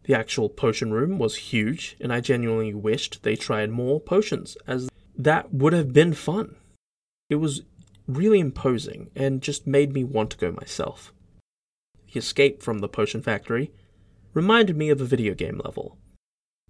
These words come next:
There needs to be a new Shrek game, or Shrek remake. I loved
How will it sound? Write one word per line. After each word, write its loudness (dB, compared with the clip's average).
There 2
needs 0
to -2
be 0
a -4
new 0
Shrek -4
game, -4
or -4
Shrek -2
remake. -4
I 2
loved 4